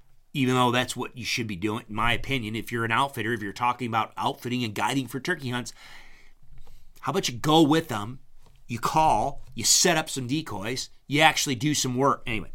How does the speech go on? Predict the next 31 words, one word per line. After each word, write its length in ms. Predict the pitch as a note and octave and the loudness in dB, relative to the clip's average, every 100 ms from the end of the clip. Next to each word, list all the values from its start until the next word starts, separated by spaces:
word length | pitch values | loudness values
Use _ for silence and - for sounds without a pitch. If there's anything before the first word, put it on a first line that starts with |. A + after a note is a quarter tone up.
| - - - | -10 -10 -10
I 80 | E2 | -10
digress. 600 | D2+ - A#1 - - - - - - - _ - - _ _ - - - - - - | -10 -12 -14 -14 -16 -18 -20 -20 -20 -20 _ -20 -20 _ _ -20 -20 -20 -20 -12 -2
We'll 120 | B2+ | 2
talk 320 | - E3+ F3+ | 8 8 8
about 320 | D#3 C#3+ - | 6 6 4
that 320 | B2+ A#2+ - - - - - - - - - - - - | 0 0 -2 -10 -12 -12 -8 -8 -6 -4 -2 -2 -4 -4
as 160 | A2+ | -4
we 80 | A2+ | -2
get 120 | G#2+ | -2
a 40 | G#2+ | -2
little 160 | G#2 | -2
bit 100 | G2+ | -4
closer 480 | - G#2 G2 F#2+ F2 - - | -8 -8 -6 -6 -10 -12 -16
to 80 | - | -14
the 80 | F2 | -8
season, 420 | - G2 F2 D2+ - - - | -6 -6 -10 -14 -20 -20 -16
because 280 | A2 G#2 G2+ | -8 -6 0
there's 200 | C#3+ C#3 | 2 2
some 100 | B2 | 0
serious 420 | - - C#3+ C#3 | 0 4 4 2
problems 440 | - A#2+ A2+ G#2+ F#2+ | 0 0 0 -2 -12
with 100 | F#2+ | -8
running 300 | G#2 G2+ F#2 | -6 -6 -4
bait 260 | G2+ G2 | -4 -4
piles, 400 | - F2 D#2 D2 | -6 -10 -10 -10
especially 460 | F#2 - E3+ - A3+ | -6 0 0 2 0
in 80 | A#3+ | 2
this 160 | G#3+ | 0
country, 500 | - B2+ - G#2+ G2+ _ _ _ - - - - - - | 0 -6 -4 -8 -8 _ _ _ -20 -18 -20 -20 -20 -10
for 100 | G2+ | -8
turkeys. 460 | G2 D#2 - - | -8 -12 -16 -20